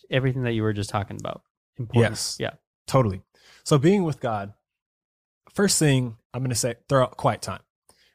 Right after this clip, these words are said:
Speaker 2: Now, sometimes I've heard some people give quiet time a little bit of a bad rap.
Speaker 1: Who gives quiet time a
Speaker 2: That
Speaker 1: bad rap?
Speaker 2: That's what I'm <laughs> saying.
Speaker 1: Who, who?
Speaker 2: People on Twitter.
Speaker 1: What?
Speaker 2: It's
Speaker 1: Okay.
Speaker 2: social media.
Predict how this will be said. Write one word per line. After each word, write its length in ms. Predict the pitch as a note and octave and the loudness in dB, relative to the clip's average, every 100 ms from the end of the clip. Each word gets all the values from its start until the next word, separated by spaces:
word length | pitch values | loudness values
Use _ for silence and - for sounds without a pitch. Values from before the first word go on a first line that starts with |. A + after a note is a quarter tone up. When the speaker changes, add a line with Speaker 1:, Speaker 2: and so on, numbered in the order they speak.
| C3+ | 0
Speaker 2:
Now, 240 | C3+ C3+ | 4 4
sometimes 960 | - G3 A#3 - E3 C#3+ C3 B2+ - - | 4 2 2 0 2 2 0 -2 -4 -4
I've 180 | C3+ C#3 | -2 -2
heard 280 | E3+ E3 D3+ | 2 2 2
some 300 | - E3+ E3 | 0 0 -2
people 580 | - D3+ C3 A#2 A#2 _ _ _ _ _ - | -4 -4 -2 -2 -2 _ _ _ _ _ -4
give 240 | D#3+ D#3+ | 2 2
quiet 300 | - D3 D3 | 2 -2 -2
time 220 | - C3+ B2+ | -6 -8 -8
a 40 | |
little 220 | B2 F3+ | -8 -8
bit 120 | F#3 | -6
of 120 | F#3 D3 | -4 -4
a 60 | |
bad 280 | G#2+ B2 B2+ | -4 -4 -2
rap. 220 | G#2 C3 _ _ _ | -4 -6 _ _ _
Speaker 1:
Who 180 | - G4 | -2 -2
gives 240 | F4+ C4+ - | 2 0 0
quiet 300 | A3+ A3 F#3+ | 0 0 0
time 180 | E3+ | -4
a 60 | C#3 | 0
Speaker 2:
That 80 | G3 | 0
Speaker 1:
bad 160 | G#2 G2+ | 0 -2
rap? 300 | F#2+ F#2+ _ _ - | -6 -8 _ _ -2
Speaker 2:
That's 200 | F3+ F#3+ | 0 0
what 100 | F#3+ | -2
I'm 80 | E3+ | 0
<laughs> 160 | - D3 | 0 6
saying. 340 | - C#3+ G2+ - - - - _ | 6 6 0 -8 -8 -10 -20 _
Speaker 1:
Who, 220 | - F#4 - - F3+ | -2 -2 -2 -16 0
who? 400 | G#4 G4+ B2+ F#2+ _ _ | 2 4 2 -6 _ _
Speaker 2:
People 260 | D3 C#3+ | -8 -4
on 120 | A#2+ F#2+ | -4 -4
Twitter. 360 | F#2 F#2 G2 _ _ | -8 -14 -14 _ _
Speaker 1:
What? 560 | E3+ D#4 G#4 - - _ - _ _ | 0 2 2 -2 -10 _ -20 _ _
Speaker 2:
It's 260 | C3 D3+ | -4 -4
Speaker 1:
Okay. 80 | A2 | -2
Speaker 2:
social 320 | G2 C#3+ - A#2 | 0 0 0 -4
media. 360 | F#2 F2+ D2+ | -8 -10 -16